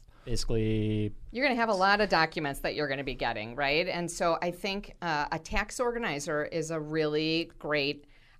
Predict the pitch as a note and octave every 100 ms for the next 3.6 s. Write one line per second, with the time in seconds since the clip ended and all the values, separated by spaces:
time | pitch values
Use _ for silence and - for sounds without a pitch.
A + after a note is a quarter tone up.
0 | D3+ C#3 - D#3 C3+ C3+ D#3+ D#3 E3 -
1 | F3 E3+ D#3 D3 C3+ C3+ - - - -
2 | - - - C3 A#2+ - G3+ G#3 C4+ F#3+
3 | A#2 A#2+ C3 G#2 G2 C3